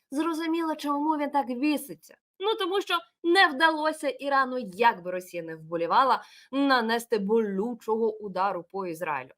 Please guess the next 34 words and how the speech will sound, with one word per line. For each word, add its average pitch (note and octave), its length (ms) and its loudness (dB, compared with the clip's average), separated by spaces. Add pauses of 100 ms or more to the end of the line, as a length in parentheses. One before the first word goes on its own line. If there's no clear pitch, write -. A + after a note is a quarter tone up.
(120)
Та B3+ 100 -10
й A3+ 140 -10 (240)
я A3 80 -6
дуже A#3 200 -4
перепрошую, A#3+ 580 -4 (300)
а C4 120 2 (100)
які A#3 440 -6
такі D#4 460 -8 (180)
усі B3 420 -2
війська A#3+ 400 -6
нато? C4 460 0
Вони A4+ 300 4
ж - 160 -8 (180)
в G3+ 80 0
Україні B4 500 6
знаходяться, G3 640 -2
чи E4 200 0
що A#3+ 220 0
вони E3 220 -4
клепають E4+ 760 2
собі C#4+ 300 -6
якихось C4 560 -4
клонів B3 640 -2
на G#3+ 100 -4
три G3+ 200 -8
Д F#3+ 140 -4
принтері? E3+ 560 -12 (500)
Ну F4+ 60 -4
і E4 80 4
все, F#3+ 380 0 (280)
вже A#3 320 2 (300)
українці C4 760 -6
не F#3 180 0
брати F3+ 480 -4